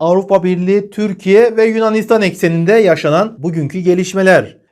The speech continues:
Yunanistan bu haber aldı, böyle oldu. Korkma Yunan,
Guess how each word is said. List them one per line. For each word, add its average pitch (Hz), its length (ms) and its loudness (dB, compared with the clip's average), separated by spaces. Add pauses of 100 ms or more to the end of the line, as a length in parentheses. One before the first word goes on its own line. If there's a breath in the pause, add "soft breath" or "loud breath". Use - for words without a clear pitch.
Yunanistan 170 680 0
bu 202 140 4
haber 175 280 4
aldı, 165 640 2
böyle 185 360 4
oldu. 135 440 -4 (1800)
Korkma 196 340 -4
Yunan, 143 280 -2